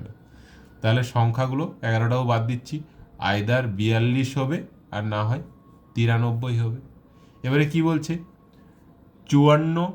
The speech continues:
পার্থক্য, তাহলে চুয়ান্নকে যদি আমি নয় দিয়ে ভাগ করি কত হচ্ছে? ছয়। কোনটার মধ্যে, অঙ্ক দুটির মধ্যে পার্থক্য ছয়? চার আর দুইয়ের অঙ্ক দুটির মধ্যে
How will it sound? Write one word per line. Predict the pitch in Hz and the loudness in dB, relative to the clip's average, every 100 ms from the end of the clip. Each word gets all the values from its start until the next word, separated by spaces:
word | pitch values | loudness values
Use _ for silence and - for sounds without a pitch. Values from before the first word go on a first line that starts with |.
| - - | -10 -6
পার্থক্য, | 139 143 - 147 - 160 165 - - - - - - | -6 -6 -10 -10 -10 -14 -14 -18 -20 -20 -20 -20 -12
তাহলে | - 113 113 - | -4 -2 -2 0
চুয়ান্নকে | 120 123 127 135 131 127 | 0 2 0 -2 -4 -4
যদি | 127 127 | -4 -4
আমি | 123 120 113 | -2 0 0
নয় | 117 117 | 0 0
দিয়ে | 123 120 113 | -2 0 0
ভাগ | 113 - | -2 -4
করি | 117 110 110 | -4 -2 -2
কত | 110 113 | -2 -2
হচ্ছে? | 113 117 120 - - - - - - | -4 -6 -8 -10 -20 -20 -20 -20 -6
ছয়। | 113 104 104 110 - - - - - 117 | 0 2 0 -6 -16 -20 -20 -20 -10 -2
কোনটার | 120 135 139 135 135 | 0 0 0 0 0
মধ্যে, | 135 123 127 123 143 - 117 | -2 -2 -2 -2 -6 -4 0
অঙ্ক | 117 123 | 0 0
দুটির | 120 127 123 | -2 -2 -2
মধ্যে | 123 120 113 | -2 -2 0
পার্থক্য | 110 - 123 - 120 | -2 -4 -8 -6 -6
ছয়? | 120 120 - - - - | -4 -4 -6 -20 -14 -2
চার | 104 113 117 | 0 2 0
আর | 113 | 0
দুইয়ের | 120 120 113 | 0 2 0
অঙ্ক | 113 120 117 | 0 -2 -2
দুটির | 117 117 117 | 0 0 -2
মধ্যে | 110 | -2